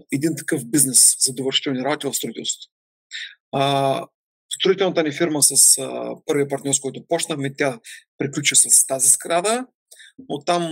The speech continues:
а, механизацията, а, почнаха да има там различни цикли. Машината бяхме взимали на лизинг.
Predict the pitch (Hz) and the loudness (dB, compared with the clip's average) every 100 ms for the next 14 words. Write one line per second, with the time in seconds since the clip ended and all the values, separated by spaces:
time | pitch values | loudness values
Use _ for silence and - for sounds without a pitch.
0 | 151 143 139 131 127 - _ _ _ - | -2 -2 0 -2 -6 -12 _ _ _ -4
1 | 139 143 135 151 151 156 - 135 123 113 | -2 0 2 2 2 2 0 -4 -4 -8
2 | - - _ _ 135 139 131 131 160 147 | -20 -20 _ _ -8 -6 -6 -2 2 2
3 | 139 135 143 139 135 139 131 131 131 135 | 2 0 0 0 -2 -2 -2 0 0 0
4 | 135 - 175 190 196 180 - - - _ | 0 0 0 -2 -2 -2 -8 -20 -20 _
5 | 151 139 156 147 151 147 139 135 143 139 | -2 0 0 0 0 2 2 2 0 -4
6 | 117 120 170 196 208 185 | -4 0 2 2 2 -4